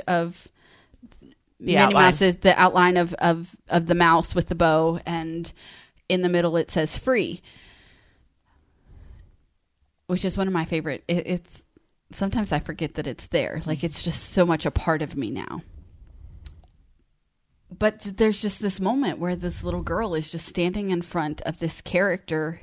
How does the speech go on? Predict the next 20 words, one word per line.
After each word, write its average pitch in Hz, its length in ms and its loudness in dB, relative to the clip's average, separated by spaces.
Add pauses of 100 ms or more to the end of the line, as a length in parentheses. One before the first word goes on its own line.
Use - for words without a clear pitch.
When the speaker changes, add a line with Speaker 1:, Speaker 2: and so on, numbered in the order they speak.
(140)
Speaker 1:
who 208 300 0
has 196 600 0
radically 214 720 -2
changed 156 440 -6
her 165 100 -4
life. 175 580 -4 (2250)
There, 214 640 2 (200)
I 196 120 0
don't 214 200 4
know. 214 240 6
It, 185 240 4
it 196 180 4
was, - 560 -2 (800)
it 220 100 4
was 220 240 6
an 208 80 4
amazing 190 720 2
moment. 170 640 -4 (540)
It 190 140 0
was 185 280 4